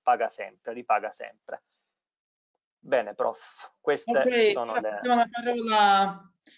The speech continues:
Speaker 2: eh, grazie Andrea, passiamo la parola a Cristiano, l'altro mentor ambassador, se lo volete whatsappare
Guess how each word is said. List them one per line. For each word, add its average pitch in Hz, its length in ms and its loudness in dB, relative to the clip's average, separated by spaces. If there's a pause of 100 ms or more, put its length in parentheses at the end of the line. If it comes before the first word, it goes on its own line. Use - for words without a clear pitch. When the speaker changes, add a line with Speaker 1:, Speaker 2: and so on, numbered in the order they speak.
(220)
Speaker 2:
eh, 165 160 -4
grazie 190 800 2
Andrea, 185 420 2
passiamo 208 280 -6
la 214 120 2
parola 214 440 4
a 196 80 4
Cristiano, 214 1040 0 (100)
l'altro 190 260 0
mentor 202 540 0
ambassador, 196 880 2
se 170 140 -6
lo 185 80 -2
volete 196 320 2
whatsappare 196 1040 2